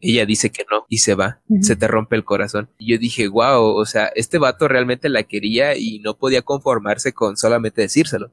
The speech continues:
Speaker 1: Tenía que gritarle al mundo". Y yo sí dije, "Ay, no".
Speaker 2: Pero yo creo que,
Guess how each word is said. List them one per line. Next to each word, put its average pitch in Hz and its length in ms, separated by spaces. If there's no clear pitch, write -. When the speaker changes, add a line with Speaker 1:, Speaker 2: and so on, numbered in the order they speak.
Speaker 1:
Tenía 101 240
que 131 180
gritarle 120 400
al 135 80
mundo". 139 240
Y 110 140
yo 110 80
sí 120 160
dije, 107 420
"Ay, 87 520
no". 113 180
Speaker 2:
Pero 285 160
yo 302 180
creo 427 180
que, 294 420